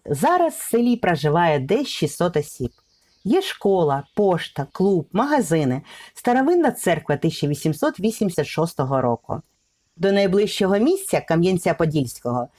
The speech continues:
двадцять вісім кілометрів. В Кам'янці є все. Лікарні, банки, кафе, супермаркети, будівельні магазини.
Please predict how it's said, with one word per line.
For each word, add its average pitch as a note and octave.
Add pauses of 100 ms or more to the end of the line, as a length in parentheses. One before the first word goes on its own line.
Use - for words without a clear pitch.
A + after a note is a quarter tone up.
(160)
двадцять F3
вісім F#3+
кілометрів. C#3 (520)
В -
Кам'янці B3
є A#3+
все. C3 (340)
Лікарні, E3 (160)
банки, E3+
кафе, F#3+
супермаркети, F3 (280)
будівельні D#4
магазини. F3